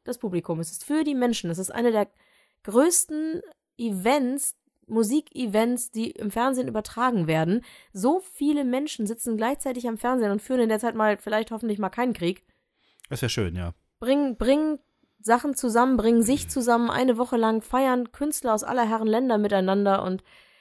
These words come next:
Speaker 1: ich mag's.
Speaker 2: Ich mag's auch. Also es ist für
Speaker 1: Und
Speaker 2: mich
Speaker 1: deswegen schaut euch das nochmal an, schaut euch die Bühne von Düsseldorf an. Es gibt bei YouTube,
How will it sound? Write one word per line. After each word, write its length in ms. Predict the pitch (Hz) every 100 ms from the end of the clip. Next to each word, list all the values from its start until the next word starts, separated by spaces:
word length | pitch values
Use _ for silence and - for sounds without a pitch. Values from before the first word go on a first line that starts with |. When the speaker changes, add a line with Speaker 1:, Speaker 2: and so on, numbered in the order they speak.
| _ _ _ _ _ _
Speaker 1:
ich 240 | 240 - -
mag's. 440 | 170 156 - - _ _ -
Speaker 2:
Ich 200 | 131 -
mag's 220 | 98 -
auch. 240 | 85 82 _
Also 180 | - 120
es 60 | 117
ist 40 |
für 80 | -
Speaker 1:
Und 60 | 110
Speaker 2:
mich 100 | 113
Speaker 1:
deswegen 680 | 247 254 240 240 226 214 202
schaut 340 | 208 247 311 -
euch 200 | 262 262
das 140 | 247
nochmal 280 | 233 214 180
an, 320 | 233 294 311
schaut 320 | 269 247 294
euch 160 | - 254
die 140 | 226
Bühne 300 | 190 247 294
von 180 | 269 240
Düsseldorf 420 | 240 262 220 202
an. 220 | 214 196 214
Es 140 | 196
gibt 180 | 240 233
bei 80 | 202
YouTube, 460 | 214 247 277 262